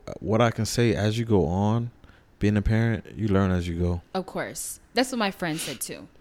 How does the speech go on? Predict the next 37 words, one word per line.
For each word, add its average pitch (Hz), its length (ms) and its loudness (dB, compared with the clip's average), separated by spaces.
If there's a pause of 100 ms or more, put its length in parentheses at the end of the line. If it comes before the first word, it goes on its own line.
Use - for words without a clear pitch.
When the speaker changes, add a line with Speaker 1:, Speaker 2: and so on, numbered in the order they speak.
(140)
Speaker 2:
She 254 140 -2
said, 233 220 -4
you 190 100 -6
know, 165 340 -4
you 185 220 -4
just 180 420 -6 (380)
have 277 260 0
them 269 160 -2
and 180 120 -6
go 170 140 0
along 170 260 -4
for 165 100 -12
the 147 120 -6
journey, 202 320 -4
but 214 220 -14
I'm 381 200 -18
too - 160 -14
scared 302 560 -8 (640)
to 208 80 -8
be 202 180 -6
having 269 380 -6
them 180 160 0
and 190 80 -4
then 220 120 -4
going 208 260 -2
along 175 380 -4
for 269 120 -4
the 277 100 -6
journey. 262 580 -6
Speaker 1:
That's 101 240 -2
what 101 160 -4
you're 104 80 -2
gonna 104 120 2
have 110 120 2
to - 60 -4
do 104 160 0
regardless. 98 640 -4